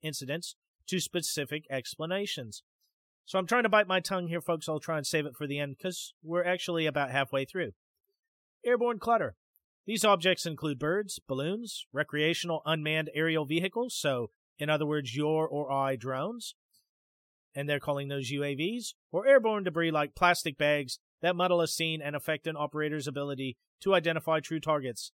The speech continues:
such as enemy aircraft. Yes, folks, because there are often plastic bags floating at twenty or thirty thousand feet in the air in a, an area with supersonic jets operating. Happens all the time. Natural atmospheric phenomena.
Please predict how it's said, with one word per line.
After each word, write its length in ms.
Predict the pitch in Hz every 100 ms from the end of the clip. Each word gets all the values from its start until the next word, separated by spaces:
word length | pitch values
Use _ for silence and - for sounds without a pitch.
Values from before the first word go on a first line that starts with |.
| _
such 260 | - 220 -
as 140 | 165
enemy 260 | 156 151 165
aircraft. 440 | 196 - 127 110 _ _ _ -
Yes, 240 | 214 -
folks, 280 | - 170 -
because 440 | 156 147 165 139 -
there 160 | 196 202
are 60 |
often 280 | 226 220 180
plastic 420 | 180 170 - 151
bags 400 | - 151 143 - - _ _ -
floating 360 | 180 175 165
at 200 | 156 151
twenty 280 | - 190 180
or 80 | 170
thirty 280 | 151 165 151
thousand 340 | 160 151 147
feet 240 | 143 226 190
in 100 | 165
the 140 | 147
air 280 | 143 147 131 _ _ -
in 220 | 156 156 151
a, 340 | 156 151 151 165
an 120 | 160
area 420 | 190 185 180 170 160
with 300 | 147 151 - _
supersonic 640 | - 202 175 156 170 156 135
jets 400 | - 160 - -
operating. 520 | 147 143 143 131 117 - _ _
Happens 300 | - 202 170
all 140 | 185 185
the 80 |
time. 320 | 190 226 240 117 _ _ _ _ _ _ _ _ _
Natural 500 | 151 233 240 185 180 165
atmospheric 560 | 165 160 - 147 151
phenomena. 520 | - 190 220 196 120